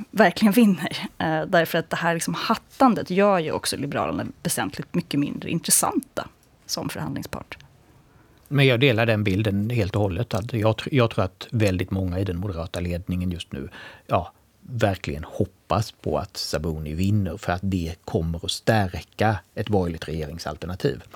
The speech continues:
Speaker 2: Ett borgerligt regeringsalternativ blir trovärdigare med Liberalerna i. Och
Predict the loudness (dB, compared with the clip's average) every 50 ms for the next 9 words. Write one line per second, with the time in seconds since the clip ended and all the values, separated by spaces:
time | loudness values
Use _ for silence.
0 | -14 -10 -8 -6 -4 0 2 4 4 4 2 -2 -2 0 0 0 0 0 -2 -4
1 | -6 -6 -6 -6 -6 -6 -6 -4 -2 0 0 0 0 -2 -4 -6 -8 -10 -8 -4
2 | 2 4 4 4 4 2 -2 -6 -6 -4 -2 -2 0 2 2 2 2 2 2 2
3 | 0 0 0 -2 -4 -4 -4 -4 -6 -6 -6 -8 _ _ _ _ _ _ _ 2
4 | 2 2 2 0 -4 -8 -6 -6 -4 -4 -2 0 0 0 0 0 -2 -2 -4 -4
5 | -6 -8 -8 -10 -14 _ _ _ _ _ _ _ _ -8 -8 -8 -10 -14 -18 -20
6 | -18 -18 -16 -16 -18 -18 -20 -8 0 2 2 2 2 _ -4 -2